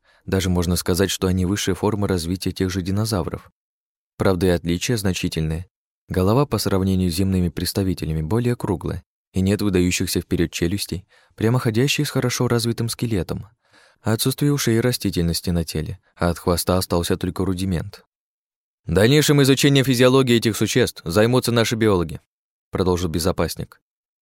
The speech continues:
"А вот это устройство мы не решились скрывать". Один из термитов приблизился к цилиндру и заглянул через имеющиеся окна, продемонстрировав всем присутствующим, что находится внутри.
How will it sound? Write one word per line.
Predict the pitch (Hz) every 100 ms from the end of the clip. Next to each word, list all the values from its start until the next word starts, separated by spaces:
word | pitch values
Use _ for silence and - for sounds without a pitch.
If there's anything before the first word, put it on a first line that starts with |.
| _ _ _
"А | 82 90
вот | 101
это | 139 143
устройство | 123 - 98 85 -
мы | 87
не | 107
решились | 113 107 113 87
скрывать". | - 90 80 - - _ _ _ _ _ _ _ _
Один | 87 87 101
из | 101
термитов | - 98 98 127 107
приблизился | - 85 92 90 90 92
к | -
цилиндру | 110 90 80 78 87 - _ _
и | 113
заглянул | 123 135 120 113
через | 131 143 135 127
имеющиеся | 104 92 - 110 117
окна, | 104 78 - 85 _
продемонстрировав | 90 87 87 - 90 85 82 76
всем | 85 78
присутствующим, | 73 - 78 82 82 - 120
что | -
находится | 104 92 92 87 -
внутри. | 90 98 - 107